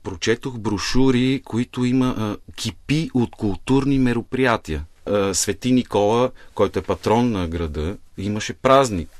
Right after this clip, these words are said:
имаше големи чествания, имаше концерти. Някои от нещата не можаха да се случат поради смъртта на руския патриарх Алексий. Там, а, ми направи голямо впечатление, че има една църква, именно, а, Свети Никола, в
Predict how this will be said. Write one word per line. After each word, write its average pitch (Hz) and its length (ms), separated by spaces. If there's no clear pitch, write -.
имаше 101 320
големи 101 340
чествания, 113 460
имаше 98 220
концерти. 104 640
Някои 95 300
от 95 80
нещата 101 480
не 90 300
можаха 95 480
да 101 120
се - 140
случат 87 540
поради 101 320
смъртта 101 600
на 87 560
руския 90 360
патриарх 85 600
Алексий. 78 520
Там, 95 460
а, 92 140
ми 90 120
направи 95 340
голямо 92 260
впечатление, 98 500
че 98 200
има 95 260
една 90 240
църква, 113 680
именно, 87 600
а, 78 180
Свети 82 600
Никола, 80 640
в 92 200